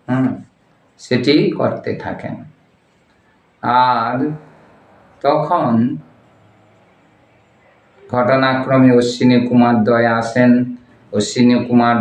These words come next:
দ্বয় কাছে এই রাজা কন্যা এবং চাবনমণি তাদের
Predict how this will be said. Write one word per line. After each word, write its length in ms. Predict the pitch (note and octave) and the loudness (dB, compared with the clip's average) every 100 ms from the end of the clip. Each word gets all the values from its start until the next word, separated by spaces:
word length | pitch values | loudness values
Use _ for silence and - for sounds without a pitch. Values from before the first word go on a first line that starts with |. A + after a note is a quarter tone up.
| G#2 | 2
দ্বয় 240 | A#2 A#2 A#2 - _ _ _ _ _ _ - | 2 0 -2 -10 _ _ _ _ _ _ -8
কাছে 480 | A2+ A2 - C3 A#2+ G#2+ - - _ _ _ _ | -2 -2 -4 -2 0 0 -4 -10 _ _ _ _
এই 240 | A2+ A#2 A2+ G#2+ G#2 - _ G#2 | 0 2 2 2 0 -8 _ -4
রাজা 440 | A2+ A2 A2+ A2 G#2+ - - _ _ _ _ _ _ _ _ _ _ _ _ _ _ _ _ _ _ _ _ _ _ _ _ _ _ _ _ _ _ _ _ _ _ _ _ _ - - _ | -2 0 0 -2 -4 -8 -14 _ _ _ _ _ _ _ _ _ _ _ _ _ _ _ _ _ _ _ _ _ _ _ _ _ _ _ _ _ _ _ _ _ _ _ _ _ -20 -20 _
কন্যা 500 | - A#2 A#2 A2 G#2 F#2+ F2+ - _ _ _ _ _ _ _ _ _ _ _ _ _ _ _ _ _ _ _ _ - | -4 0 2 2 0 -4 -8 -16 _ _ _ _ _ _ _ _ _ _ _ _ _ _ _ _ _ _ _ _ -4
এবং 260 | A#2 B2 A#2+ G#2 | 0 2 2 0
চাবনমণি 800 | A#2+ A#2 B2+ B2 B2 A#2+ G#2+ G2+ - - - - - - - - - - | -2 0 2 4 6 6 4 2 -4 -18 -20 -20 -20 -20 -20 -20 -18 -6
তাদের 380 | A2+ A2+ A#2+ A2+ | -2 0 2 2